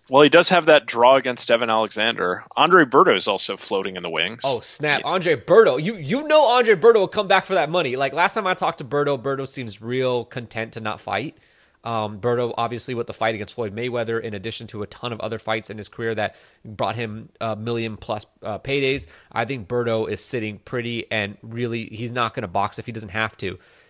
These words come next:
Speaker 2: But an Andre Berto versus Manny Pacquiao fight on Fox,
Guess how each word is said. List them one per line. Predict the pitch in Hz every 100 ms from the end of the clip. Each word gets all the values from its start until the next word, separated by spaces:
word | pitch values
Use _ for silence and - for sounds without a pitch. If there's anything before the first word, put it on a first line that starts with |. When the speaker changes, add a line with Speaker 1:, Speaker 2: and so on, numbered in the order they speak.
| _
Speaker 2:
But | 120 113
an | 110 104
Andre | 135 202 151
Berto | 107 127 143 107
versus | 110 110 117 101 - -
Manny | 113 123
Pacquiao | 120 117 - 113
fight | 131 110
on | 92
Fox, | - 117 95 -